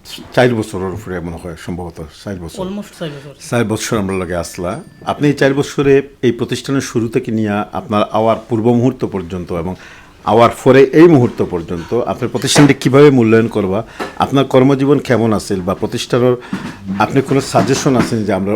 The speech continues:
Speaker 1: ও জিনিসটা ভুল আছিল বা ও জিনিসটা সঠিক আছিল, আমরা ভুলটাও যেমন শুনতাম চাই এবং পজিটিভ ফিড-, ফিডব্যাকও শুনতাম চাই আপনার থেকে, প্লিজ, আপনার মূল্যায়ন।
Speaker 2: বিসমিল্লাহির রহমানির রহিম। আহ, আমি আসলে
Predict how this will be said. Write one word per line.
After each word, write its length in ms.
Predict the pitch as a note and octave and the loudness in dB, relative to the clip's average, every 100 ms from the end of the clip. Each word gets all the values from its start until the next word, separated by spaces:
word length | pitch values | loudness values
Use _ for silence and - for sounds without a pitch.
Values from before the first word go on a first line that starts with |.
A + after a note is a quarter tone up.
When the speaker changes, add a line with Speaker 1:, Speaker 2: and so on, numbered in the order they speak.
| - | -2
Speaker 1:
ও 320 | B2 B2+ B2 G#2 | 4 4 4 2
জিনিসটা 340 | G#2 G2 - | -2 -4 -4
ভুল 320 | G#2 F#2+ A#2+ A2 | -6 0 0 0
আছিল 260 | F#2 A2 | -4 -6
বা 100 | G2 | -2
ও 180 | G2+ A2+ | 0 -2
জিনিসটা 340 | G#2+ A2 - | -4 -6 -6
সঠিক 380 | A2 - A2+ G#2 | -8 -6 -6 -4
আছিল, 180 | F#2+ F#2+ | -6 -4
আমরা 260 | F#2+ B2+ B2+ - - | -2 -2 -4 -18 -8
ভুলটাও 400 | G#2 C#3+ D#3+ D#3 | 4 4 8 6
যেমন 200 | C3+ B2 A2 - | 6 0 -2 -4
শুনতাম 280 | A#2+ G#2+ A#2 | -6 -2 -4
চাই 240 | G#2 G#2 B2 - _ _ _ _ - | -2 -4 -4 -8 _ _ _ _ -2
এবং 240 | G#2+ G#2 G#2+ | 0 0 2
পজিটিভ 340 | A#2+ A#2+ C3 A2+ - | 0 0 -6 -10 -2
ফিড-, 260 | G#2+ F#2+ F2+ - | -2 -2 -12 -4
ফিডব্যাকও 340 | B2 F#2+ G#2 | -4 0 -2
শুনতাম 340 | G2 F2+ E2 E2 D2+ | -2 -6 -6 -8 -8
চাই 120 | D#2+ | -12
আপনার 240 | D#2 E2 D#2+ | -12 -14 -16
থেকে, 140 | D#2+ D#2 | -18 -16
প্লিজ, 180 | E2+ D2+ - - _ - - - | -14 -14 -16 -20 _ -20 -20 -14
আপনার 260 | G#2+ G#2+ F#2+ | -10 -8 -8
মূল্যায়ন। 360 | E2+ D#2 D#2 D2 C#2 C2+ - - - - - - - | -8 -12 -14 -16 -18 -20 -20 -20 -20 -16 -16 -12 -6
Speaker 2:
বিসমিল্লাহির 480 | E3 - D#3+ D3+ D3+ | -4 -2 0 2 0
রহমানির 340 | D3+ D#3 D#3 | 2 0 0
রহিম। 240 | D3 D3+ D3 - A3 - A2 - - - - - - - - - _ - - | -2 -2 -4 -8 -8 -8 -10 -14 -20 -18 -16 -16 -18 -20 -20 -20 _ -20 -12
আহ, 280 | D3+ C#3+ C#3+ D3+ - - - - - _ _ - | -8 -6 -8 -10 -16 -18 -18 -18 -20 _ _ -8
আমি 200 | D#3+ F#3+ G3+ | -6 -4 -4
আসলে 320 | F3+ F#3+ F#3+ | -6 -4 0